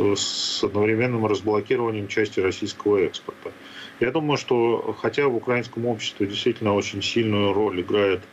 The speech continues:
э, своя партия войны, да, э, а-, агрессивная, которая там порядка двадцати пяти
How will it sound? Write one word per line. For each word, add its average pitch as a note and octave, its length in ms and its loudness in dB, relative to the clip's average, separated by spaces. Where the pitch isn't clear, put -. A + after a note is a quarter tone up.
э, G2 1200 2
своя A#2+ 400 0
партия A2 400 -2
войны, F#2 400 -2
да, G2 140 0
э, A2+ 160 2
а-, F#2+ 1200 0
агрессивная, F#2+ 640 0
которая F2 340 0
там D#2+ 200 -4
порядка F#2 380 0
двадцати - 320 -2
пяти F#2 200 -4